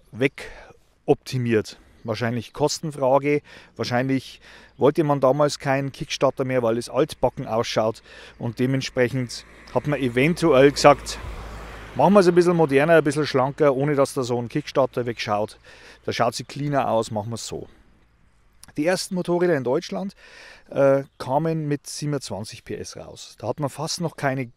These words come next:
größeren gesehen, weil in Deutschland, ich sag mal so, wie auch heute auch, die Versicherungen sehr, sehr teuer sind. Ähm, damals war ja die Staffelung, ähm, unter siebenundzwanzig P S,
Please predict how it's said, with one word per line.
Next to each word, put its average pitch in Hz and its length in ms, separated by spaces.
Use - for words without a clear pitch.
größeren 185 560
gesehen, 185 440
weil 123 220
in 139 120
Deutschland, 139 720
ich - 140
sag 135 180
mal 127 140
so, 147 240
wie 143 220
auch 113 180
heute 123 360
auch, 120 200
die 127 140
Versicherungen 131 800
sehr, 127 320
sehr 120 260
teuer 135 440
sind. 85 400
Ähm, 120 480
damals 151 300
war 147 140
ja 143 60
die 131 100
Staffelung, 156 560
ähm, 117 380
unter 190 280
siebenundzwanzig 180 680
P 170 140
S, - 400